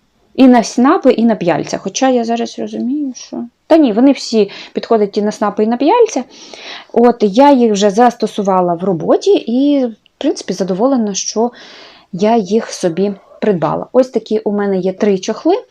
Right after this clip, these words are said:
Е, більше, я думаю, мені не потрібно, мені їх достатньо, вони дуже зручні. Е, в них можна підкладати, завертати тканину. І так,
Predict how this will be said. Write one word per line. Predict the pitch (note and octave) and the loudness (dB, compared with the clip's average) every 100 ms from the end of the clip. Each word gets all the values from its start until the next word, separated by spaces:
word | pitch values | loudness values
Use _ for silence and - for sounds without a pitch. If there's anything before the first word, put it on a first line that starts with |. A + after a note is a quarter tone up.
| - - - - | -18 -18 -12 -4
Е, | G#3+ A#3 | 0 4
більше, | F4+ F4+ A#3+ | 4 2 -2
я | |
думаю, | G#3 G#3 G3+ | -2 -2 -2
мені | G3 G3 | -2 -2
не | A#3 C#4 | 0 2
потрібно, | D4 C#4+ C4+ B3 A#3 A3 G#3 - | 2 2 0 2 0 -2 -4 -6
мені | G#3 A#3 A3+ | 0 2 2
їх | E3 D#3+ | -2 -10
достатньо, | F#3 - D#4+ F4 D#4+ C#4+ C4+ | -12 -4 0 2 4 4 2
вони | G#3 G3 | 0 -4
дуже | E3+ F3 | -4 -4
зручні. | F3+ G3+ - C#4+ E4+ E4 - - - - - | -2 -4 2 4 4 0 -8 -18 -20 -20 -2
Е, | G#3 | 0
в | G#3+ G#3+ | 2 4
них | C#4 D4 - - | 6 6 2 -4
можна | A3+ A#3 G#3 G3+ G3 F#3 | 0 0 0 -2 -2 -2
підкладати, | A3+ - G#3+ F#3 F3+ F3 | -4 -2 0 2 0 -4
завертати | D#3+ G#3 G#3 G3+ E3 F3 | -2 -2 -2 -4 -6 -6
тканину. | - G3+ A3 D#4+ F4 D4 C#4 C4 - - - - - - _ | -6 -4 0 2 4 4 4 0 -4 -18 -16 -16 -20 -20 _
І | B3+ C#4 | 2 2
так, | C4+ F3 - | 2 -2 -2